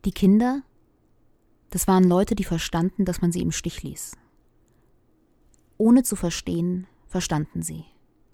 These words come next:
die Kinder. Ohne das im Stich lassen zu verstehen, verstanden sie es. Das war gewissermaßen natürlich.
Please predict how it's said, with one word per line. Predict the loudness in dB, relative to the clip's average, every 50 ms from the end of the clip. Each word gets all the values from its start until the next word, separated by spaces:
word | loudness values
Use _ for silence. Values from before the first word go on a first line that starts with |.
| _ _ -14 -12
die | -10
Kinder. | -6 -6 -6 -6 -8 -10 -14 -18 -20 _ _ _ _ _ _ _ _ _ _ _ _ _ _ _ _ _ _ _ _ _ _ _ _ _ -20 _ _ _ _ _ _ _
Ohne | 2 6 8 8 8
das | 6 4 2 2 0 -2 2
im | 2 2 2
Stich | 2 -2 -4 -4 -6 -6 -6 -4
lassen | -4 -2 0 0 -2 -2
zu | -2 -2
verstehen, | -2 -2 -4 -2 -2 -2 0 2 2 2 2
verstanden | 0 -4 -4 -2 -2 -2 -2 -2 -2 -4
sie | -4 -6
es. | -8 -8 -10 -10 -12 -14 -16 _ _ _ _ _ _ _ _ _ _ _ _ _
Das | -10 -6 -4
war | -2 -2 -2
gewissermaßen | 0 0 2 2 2 0 0 -2 -2 0 0 0
natürlich. | 0 -2 -4 -4 -4 -4 -4 -6 -8 -12 -18 -20